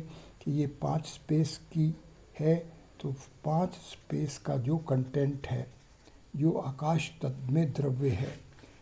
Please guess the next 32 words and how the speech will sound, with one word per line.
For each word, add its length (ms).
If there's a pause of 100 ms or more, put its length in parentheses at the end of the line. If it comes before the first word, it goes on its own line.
(160)
ये 200 (140)
पाँच 240
space 500
का 140
जो 180 (100)
content 580
है, 200 (580)
ये 220
जो 180 (220)
पाँचवा 960
element 580 (480)
आकाश 600
है 180 (560)
और 240 (140)
इस 200
आकाश 540 (100)
का 120
जो 260 (140)
द्रव्य 400
है, 240 (560)
जब 200
इसको 440
हम 260
जानेंगे 480
तो 640
हम 140
देखेंगे 520
कि 480
ये 200
आठ 380
जमा 260
सत्रह 580